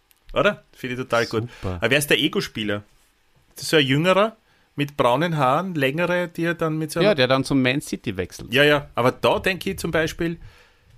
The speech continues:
Speaker 1: der Ri-, äh, Jack Grealish schaut doch genauso aus, oder?
Speaker 2: Ja, aber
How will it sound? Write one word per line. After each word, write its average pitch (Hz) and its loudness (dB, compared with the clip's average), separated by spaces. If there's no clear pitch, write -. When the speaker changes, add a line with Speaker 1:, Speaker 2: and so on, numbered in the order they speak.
Speaker 1:
der 139 4
Ri-, 151 2
äh, 131 2
Jack - -2
Grealish - -4
schaut - -2
doch 123 -6
genauso 127 0
aus, 139 0
oder? 117 -2
Speaker 2:
Ja, 85 -12
aber 104 0